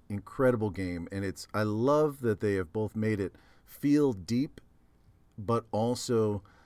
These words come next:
um, just be bite-sized enough that you can pick it up and play a game or two on your phone. Um, it's not something that you're gonna have to be playing for forty minutes, even though that might happen too. You might end up playing game after game after game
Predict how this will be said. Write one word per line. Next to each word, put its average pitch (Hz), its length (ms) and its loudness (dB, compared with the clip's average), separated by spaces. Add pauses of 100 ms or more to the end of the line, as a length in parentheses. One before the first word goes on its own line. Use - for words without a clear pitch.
(380)
um, 87 440 -4 (360)
just 120 240 -4
be 123 100 2
bite-sized 104 640 0
enough 101 260 -2
that 131 160 -8
you 151 60 -4
can 175 280 -2
pick - 200 -2
it 101 80 0
up 87 260 -2 (300)
and 110 140 -6
play 135 240 4
a 107 60 2
game 101 280 -2
or 90 80 -4
two 92 240 -6
on 87 100 -4
your 87 100 -6
phone. 87 500 -6 (600)
Um, 82 420 -4 (140)
it's - 160 -12
not 120 280 2
something 107 360 -2
that 98 140 -4
you're 87 80 -8
gonna 95 120 -2
have 90 180 -6
to 90 60 -20
be 87 100 -6
playing 92 300 -4
for 85 140 -12
forty 85 320 -4
minutes, 80 420 -8
even 208 220 0
though 196 160 2
that 185 160 6
might 180 200 4
happen 175 300 0
too. 202 160 -2
You 92 120 0
might 104 240 0
end 117 180 2
up 113 100 0
playing 117 240 2
game 117 240 0
after 113 180 -2
game 117 220 0
after 113 160 -4
game 104 360 -4